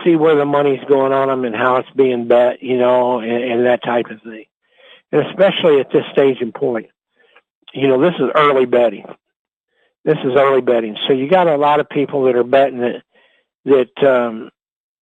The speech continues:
you know, might have a little knowledge. You know, why are they betting him now? You know, and then we'll see how he goes in his next time out, uh, which will be, uh, probably the Holy Bull. You know, is where he'll, he'll, next time he'll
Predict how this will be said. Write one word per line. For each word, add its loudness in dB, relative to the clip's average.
you -2
know, 2
might 0
have 2
a 2
little 2
knowledge. -2
You -4
know, 2
why 2
are 2
they 2
betting 0
him -2
now? 0
You -6
know, -2
and 0
then 2
we'll 0
see 2
how 2
he -2
goes 0
in 0
his 0
next -2
time 0
out, -2
uh, -2
which -4
will 2
be, 0
uh, 2
probably 2
the 0
Holy 2
Bull. -2
You -2
know, 0
is -10
where 0
he'll, 0
he'll, -6
next -10
time -2
he'll 0